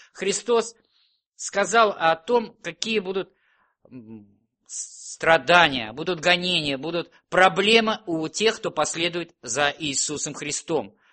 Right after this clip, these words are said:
У них будут очень такие тяжелые жизненные ситуации,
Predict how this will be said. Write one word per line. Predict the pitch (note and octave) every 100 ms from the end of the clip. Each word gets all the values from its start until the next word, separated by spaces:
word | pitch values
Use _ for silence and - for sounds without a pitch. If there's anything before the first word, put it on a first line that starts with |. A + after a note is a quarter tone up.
| _
У | -
них | F3+ G#3+ -
будут | D#3+ D#3 G3 F#3+ _ -
очень | G3+ G3+ G3 E3
такие | E3 E3+ D3 A2+ _ _ _ _
тяжелые | F#3 E3+ G3+ G3 F3+
жизненные | D#3 F3 F3+ E3+
ситуации, | - F3 F3+ F3+ D#3+ - A#2+